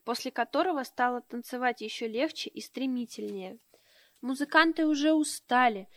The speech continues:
ледяные колонны начали таять, утомленные и полусонные мыши были уже без сил, и было решено бал завершить. Выдохшиеся мышки разошлись по домам через снежные туннели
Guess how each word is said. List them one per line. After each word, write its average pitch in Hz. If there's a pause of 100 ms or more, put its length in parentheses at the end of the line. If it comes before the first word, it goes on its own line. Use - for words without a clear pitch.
(160)
ледяные 254
колонны 277
начали 247 (100)
таять, 220 (300)
утомленные 285
и -
полусонные 311
мыши 269
были 277
уже 285
без 254
сил, 302 (120)
и 240
было 262
решено 254
бал 247
завершить. 247 (440)
Выдохшиеся 302
мышки 285
разошлись 247
по 247
домам 240
через 233
снежные 262
туннели 233